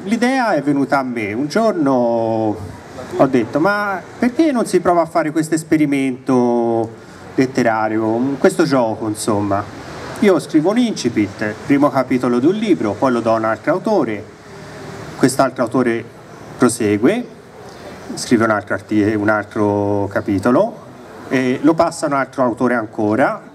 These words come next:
che va avanti con la storia e così fino alla fine. Si chiama round robin questa tecnica.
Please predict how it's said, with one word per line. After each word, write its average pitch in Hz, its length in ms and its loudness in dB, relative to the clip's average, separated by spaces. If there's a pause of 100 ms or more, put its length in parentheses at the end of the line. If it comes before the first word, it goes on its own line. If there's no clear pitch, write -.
(120)
che 117 840 2
va 127 160 2
avanti 123 340 -2
con 117 140 -2
la 110 100 2
storia 104 500 0 (800)
e - 120 2
così 190 280 4
fino 135 200 0
alla 117 140 0
fine. 98 600 -10 (920)
Si - 180 -2
chiama 151 380 2
round 151 320 0
robin 98 640 0
questa 104 280 0
tecnica. - 600 -4